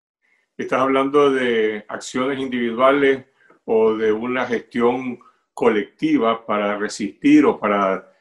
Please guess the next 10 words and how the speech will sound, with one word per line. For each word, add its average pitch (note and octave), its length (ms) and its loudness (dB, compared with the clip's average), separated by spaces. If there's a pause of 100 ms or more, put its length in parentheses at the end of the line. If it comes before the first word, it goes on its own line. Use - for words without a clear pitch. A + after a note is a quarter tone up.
(140)
desconocer A#2 800 0
la A2 140 2
acción A#2 360 -2
de A#2 80 2
esta A2+ 220 0
ley? D#3 160 4
La G#2 120 2
ley A#2+ 200 2
dice C#3 440 2
que, A2+ 640 0